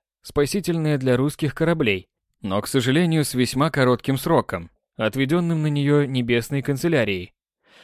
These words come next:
Однако этих двух дней хватило, чтобы начать рулетку с судьбой,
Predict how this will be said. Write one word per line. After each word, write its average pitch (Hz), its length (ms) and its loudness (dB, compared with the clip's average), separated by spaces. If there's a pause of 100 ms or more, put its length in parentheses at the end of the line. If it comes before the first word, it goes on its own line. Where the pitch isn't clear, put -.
Однако 107 480 0
этих 123 320 0
двух 120 300 0
дней 147 220 -4
хватило, 131 760 -2
чтобы 165 320 -2
начать 151 340 -2
рулетку 147 420 0
с - 60 -8
судьбой, 123 480 -2